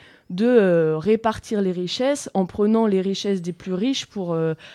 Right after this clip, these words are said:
assurer, euh, à la, à la population, euh, un niveau de vie correct. C'est, euh, un, un État qui est, euh, au service des, ce qu'ils appellent les intérêts économiques de la France, c'est des capitalistes français. Donc, euh, il faut pas s'étonner que, euh,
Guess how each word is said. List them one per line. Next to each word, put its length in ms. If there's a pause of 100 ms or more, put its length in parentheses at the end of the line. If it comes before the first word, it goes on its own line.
(120)
assurer, 580
euh, 380
à 40
la, 80
à 120
la 100
population, 760
euh, 200 (400)
un 240
niveau 300
de 100
vie 120
correct. 420
C'est, 300
euh, 240 (380)
un, 440
un 160
État 360
qui 300
est, 140
euh, 320 (500)
au 120
service 540
des, 280 (180)
ce 120
qu'ils 180
appellent 260
les 160
intérêts 360
économiques 420
de 80
la 140
France, 300
c'est 40
des 100
capitalistes 580
français. 420
Donc, 240
euh, 180 (300)
il 40
faut 120
pas 140
s'étonner 520
que, 160
euh, 400